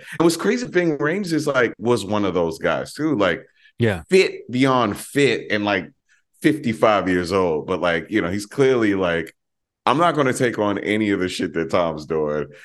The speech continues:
Speaker 1: in these movies. I'm gonna chill out a little bit. I got a
Speaker 2: Yeah.
Speaker 1: bum knee. I'm
Speaker 2: Right.
Speaker 1: gonna type a little bit."
Speaker 2: Simon
Speaker 1: So
Speaker 2: Pegg seems to be saying, "Let me run on screen while I still can."
Speaker 1: <laughs> Yeah.
Speaker 2: You know, give me a, give me a running
Speaker 1: Yeah.
Speaker 2: scene.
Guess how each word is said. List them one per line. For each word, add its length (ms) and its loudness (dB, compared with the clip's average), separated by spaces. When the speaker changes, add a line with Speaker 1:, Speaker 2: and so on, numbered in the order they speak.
Speaker 1:
in 140 -4
these 180 -2
movies. 560 -4
I'm 160 2
gonna 200 -2
chill 260 -2
out 140 0
a 40 -4
little 220 -4
bit. 260 -2
I 80 0
got 220 2
a 40 0
Speaker 2:
Yeah. 60 -6
Speaker 1:
bum 280 0
knee. 340 -4
I'm 140 -2
Speaker 2:
Right. 80 2
Speaker 1:
gonna 120 -2
type 260 0
a 60 2
little 220 -2
bit." 260 -2
Speaker 2:
Simon 280 4
Speaker 1:
So 40 0
Speaker 2:
Pegg 240 2
seems 260 0
to 80 -4
be 100 2
saying, 340 0
"Let 180 2
me 140 2
run 420 0
on 180 -2
screen 300 -2
while 160 0
I 80 -2
still 240 0
can." 440 -6
Speaker 1:
<laughs> 160 -18
Yeah. 340 0
Speaker 2:
You 140 -4
know, 80 -2
give 140 2
me 100 2
a, 60 0
give 260 -2
me 100 -2
a 80 2
running 260 0
Speaker 1:
Yeah. 80 2
Speaker 2:
scene. 280 -4